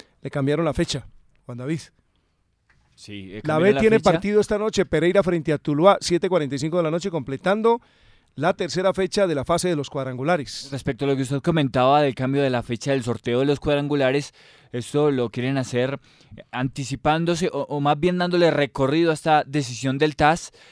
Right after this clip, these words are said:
Speaker 2: esperando qué puede determinar el Tribunal de Arbitramiento Deportivo y qué puede modificar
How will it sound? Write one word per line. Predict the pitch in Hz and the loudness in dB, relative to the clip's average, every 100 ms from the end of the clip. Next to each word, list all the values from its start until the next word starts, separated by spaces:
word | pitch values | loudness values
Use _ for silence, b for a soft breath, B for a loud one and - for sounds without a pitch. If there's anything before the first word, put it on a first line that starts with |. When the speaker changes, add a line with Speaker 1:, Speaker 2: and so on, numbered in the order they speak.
| - | -6
Speaker 2:
esperando | 139 - 135 135 147 | -4 0 0 2 0
qué | - 143 | 2 0
puede | - 151 147 147 143 135 110 | 2 4 4 4 4 4 2
determinar | 110 156 - 165 151 143 151 | 0 0 2 -2 0 2 2
el | 139 | 0
Tribunal | 127 120 117 | -2 -2 0
de | 127 | 0
Arbitramiento | 143 139 151 143 160 | 0 -2 -4 -4 -2
Deportivo | 151 160 151 160 | 0 -2 0 2
y | 165 | 4
qué | - 160 | 2 0
puede | 170 175 | 2 4
modificar | 170 151 131 127 120 156 | 4 2 2 0 2 4